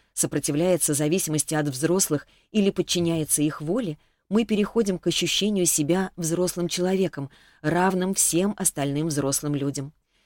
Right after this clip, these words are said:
Со своей позицией, возможностями влиять на реальность и нести за себя ответственность. Но, как я уже говорила ранее, все это не случается по щелчку пальцев. И чем раньше мы обнаружим проблемы с сепарацией,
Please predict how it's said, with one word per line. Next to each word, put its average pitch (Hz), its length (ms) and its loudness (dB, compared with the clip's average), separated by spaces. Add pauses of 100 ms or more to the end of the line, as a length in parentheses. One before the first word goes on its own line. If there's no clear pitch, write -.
(100)
Со - 140 0
своей 156 320 2
позицией, 160 640 0 (200)
возможностями 165 840 0
влиять 165 600 2
на 160 100 -2
реальность 151 640 -2 (280)
и 247 100 -2
нести 196 420 2
за 175 100 0
себя 143 300 -4
ответственность. 139 760 -8 (340)
Но, 240 200 2
как 254 220 -6
я 196 160 4
уже 185 240 2
говорила 160 460 2
ранее, 170 380 -2 (260)
все 139 200 0
это 139 140 -2
не 151 100 0
случается 208 580 -2
по 160 120 0
щелчку 165 460 0
пальцев. - 540 -2 (320)
И 139 80 -8
чем 135 200 -2
раньше 147 360 -2
мы 147 160 0
обнаружим 147 540 2
проблемы 143 440 -2
с - 60 4
сепарацией, 143 640 -2